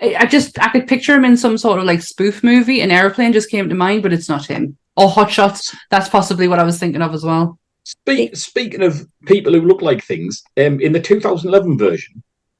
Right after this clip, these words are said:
Speaker 3: Yep.
Speaker 2: one of the ca-, one of the guys, the, one of the main characters, Adams, is played by, no, what's he called? Where's he at? Where's his name at? He's named by,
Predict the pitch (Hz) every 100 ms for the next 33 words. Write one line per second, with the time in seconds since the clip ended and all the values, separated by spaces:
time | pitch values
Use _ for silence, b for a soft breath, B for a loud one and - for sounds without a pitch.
0 | _ 165 - - 190 180 175 - 139 165
1 | 160 - 139 95 110 120 135 127 143 139
2 | 135 147 143 123 - 139 135 - - -
3 | - _ _ _ _ _ _ _ _ _
4 | _ 110 107 - - 120 110 - 113 -
5 | - 92 120 - 131 - 110 - - -
6 | 107 107 98 92 - - 98 101 90 90
7 | 85 82 - - b b b b b -
8 | - 120 123 135 131 - 131 110 80 62
9 | 87 123